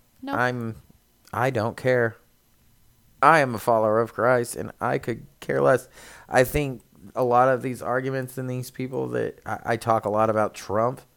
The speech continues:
Speaker 2: um, but I think a lot of these, these argu-, I mean, this is just so small-minded. <laughs>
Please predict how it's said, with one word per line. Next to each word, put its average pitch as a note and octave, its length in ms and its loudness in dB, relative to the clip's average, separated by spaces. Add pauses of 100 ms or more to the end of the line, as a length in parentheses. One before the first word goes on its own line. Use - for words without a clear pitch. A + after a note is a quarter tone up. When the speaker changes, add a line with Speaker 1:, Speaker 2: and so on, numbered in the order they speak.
(680)
Speaker 2:
um, F2 440 -6 (1700)
but A2+ 220 4
I G#2 100 0
think A2+ 260 -6
a A2 60 0
lot G#2+ 180 4
of G#2 80 2
these, G2+ 380 -4
these G2+ 260 -6
argu-, G2+ 500 -4
I - 40 -10
mean, A2 260 -8
this A2 200 -10
is A2+ 140 -12
just G#2+ 200 -8
so A#2+ 160 -2
small-minded. F2+ 960 -6 (180)
<laughs> G2+ 100 -6